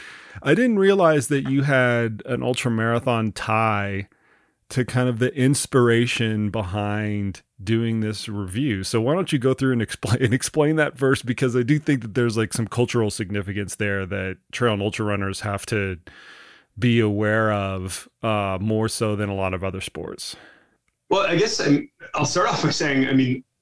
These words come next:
Speaker 2: I didn't, until somewhat recently, consider myself a cannabis researcher.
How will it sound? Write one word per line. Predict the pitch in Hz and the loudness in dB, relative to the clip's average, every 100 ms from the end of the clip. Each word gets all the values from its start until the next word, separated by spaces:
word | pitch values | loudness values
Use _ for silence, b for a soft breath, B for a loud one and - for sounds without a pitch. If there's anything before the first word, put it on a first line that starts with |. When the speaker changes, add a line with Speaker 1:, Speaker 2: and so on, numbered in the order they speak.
| - | -4
Speaker 2:
I | 147 | 0
didn't, | 175 196 185 156 - B B | 2 2 2 0 -2 B B
until | 120 120 151 139 131 | -2 0 2 2 2
somewhat | - 175 147 | 0 2 4
recently, | 151 175 139 123 | 4 2 2 2
consider | 120 117 135 131 | 2 2 2 2
myself | 120 127 123 | 2 0 0
a | |
cannabis | 117 123 113 110 - | 0 0 0 0 0
researcher. | 120 415 - 370 | 0 0 -2 -6